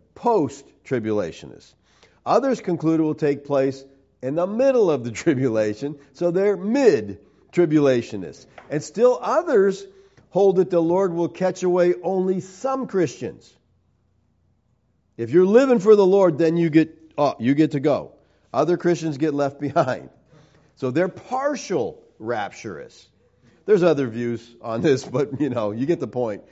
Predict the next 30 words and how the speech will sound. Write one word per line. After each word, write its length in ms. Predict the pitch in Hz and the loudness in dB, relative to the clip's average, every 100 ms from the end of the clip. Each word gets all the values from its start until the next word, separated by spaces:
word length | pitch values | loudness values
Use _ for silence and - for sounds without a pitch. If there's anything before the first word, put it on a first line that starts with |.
| _ | _
Okay, 460 | 120 123 127 123 127 | -10 -6 -4 -4 -4
it's, 260 | 127 - - | -8 -10 -12
it's 180 | 123 | -10
kinda 260 | - 160 135 | -6 -4 -4
crazy. 480 | - 127 113 95 76 _ - - _ | -2 -2 -2 -6 -16 _ -20 -20 _
Now, 320 | - 139 135 - - _ _ _ _ _ _ _ - | -2 0 0 -2 -18 _ _ _ _ _ _ _ -18
futurists 600 | - 262 294 240 196 - | -6 -4 -2 0 0 0
may 180 | 180 180 | -2 -2
be 140 | 175 | -2
confused 500 | 165 143 160 170 131 | -6 -6 -2 -2 0
about 220 | 120 123 | -2 -4
the 80 | 113 | -4
time 520 | - 139 139 135 127 - _ _ - | -8 -4 -2 -2 -4 -10 _ _ -8
of 80 | 117 | -6
the 80 | 117 | -2
parousia, 800 | 151 139 131 - 156 127 95 92 - _ _ _ - | 2 4 2 0 2 2 0 -4 -14 _ _ _ -8
but 160 | 147 | -6
Paul 320 | 147 240 254 139 | -2 0 2 0
wasn't. 360 | 101 80 80 - _ _ _ _ _ _ _ | -2 -6 -16 -20 _ _ _ _ _ _ _
He 100 | 180 | -2
gives 220 | 214 269 | 0 -2
us 100 | 226 | -2
a 100 | 180 | 0
window 520 | 143 131 180 220 190 151 | 0 4 4 4 2 2
of 140 | 127 | 0
time 340 | - 156 160 156 | -4 -4 -2 -2
for 140 | 135 | -4
the 100 | 120 | -4
resurrection, 880 | 113 147 147 156 147 143 143 135 127 | 0 0 0 -2 -2 -4 -6 -10 -8
parousia, 720 | 139 135 131 131 143 123 | -4 -2 -4 -4 -4 -4